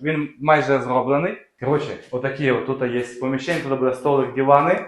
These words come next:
і так далі. Це тряпки оставили попередні, це будемо руки витирати. У нас є тепер офіс, дивіться. Ось такий, коротше, офіс. Зараз ми просто стульчики позаносили туди,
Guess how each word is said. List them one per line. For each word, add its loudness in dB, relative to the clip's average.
і -20
так 0
далі. 6
Це -2
тряпки 6
оставили 6
попередні, 0
це -2
будемо -4
руки -12
витирати. -4
У -2
нас 8
є 0
тепер -4
офіс, 2
дивіться. -10
Ось -12
такий, -10
коротше, -8
офіс. -2
Зараз 2
ми -2
просто -4
стульчики -4
позаносили -6
туди, 2